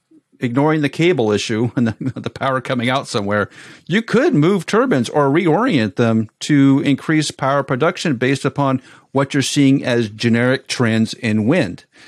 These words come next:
S-, what you can't do right now on, like, mountaintops like we do in my state, right? Uh, so the, the, the floating wind aspect, this is really fascinating because you gotta wonder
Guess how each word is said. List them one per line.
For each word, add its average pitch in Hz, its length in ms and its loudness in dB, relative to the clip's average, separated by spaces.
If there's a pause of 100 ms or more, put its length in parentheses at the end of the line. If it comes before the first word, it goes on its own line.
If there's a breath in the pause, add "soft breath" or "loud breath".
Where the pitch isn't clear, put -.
(420 loud breath)
S-, - 220 -16
what 156 260 0
you 214 80 0
can't 220 340 0
do 143 400 2 (300)
right 131 220 0
now 123 460 -2 (120)
on, 113 220 0
like, 113 160 -2
mountaintops 117 580 -4
like 104 120 -4
we 104 80 -6
do 104 220 -2
in 104 220 -6
my 113 160 0
state, - 340 -12
right? 92 320 -8 (360 loud breath)
Uh, 101 260 -4 (220)
so - 380 -2
the, 135 400 0
the, 135 200 -6
the 131 180 -2
floating 233 440 0
wind 190 200 2
aspect, 131 400 -2
this 120 180 -4
is 113 120 -4
really 127 240 2
fascinating 117 500 -2
because 110 400 -4
you 127 80 -2
gotta 160 240 0
wonder 139 380 0